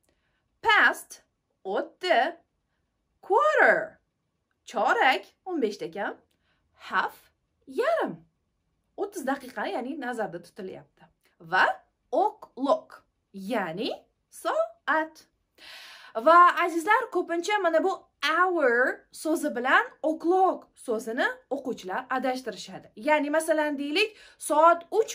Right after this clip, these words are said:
bo'ldi" demoqchi bo'lsa, "It is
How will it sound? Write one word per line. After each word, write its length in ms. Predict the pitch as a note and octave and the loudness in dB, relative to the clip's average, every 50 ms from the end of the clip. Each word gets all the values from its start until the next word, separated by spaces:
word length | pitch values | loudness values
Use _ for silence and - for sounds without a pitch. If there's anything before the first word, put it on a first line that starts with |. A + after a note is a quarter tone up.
| E4 | -4
bo'ldi" 680 | E4 E4+ D#4+ D#4 D4 B3+ B3+ B3 B3 A#3+ A3+ G#3 - - _ | 0 2 2 2 2 0 -2 -2 2 2 0 0 0 -6 _
demoqchi 420 | G#3 A3+ C#4 C#4+ C4+ C4 - - A3+ G#3+ | -4 -2 0 0 0 -2 -4 -12 -10 -6
bo'lsa, 400 | A#3+ B3+ C4 C#4 D4+ - F#4+ G4 A4 C#5+ - _ _ _ _ _ _ _ _ | -4 -4 -4 -4 -8 -4 -2 -2 -2 -2 -6 _ _ _ _ _ _ _ _
"It 200 | - E4 E4+ E4 D#4+ - | -4 -4 -4 -4 -4 -10
is 460 | _ A#3 B3 C4+ E4 G4+ A4+ - - | _ -6 -6 -4 -2 -4 -4 -6 -10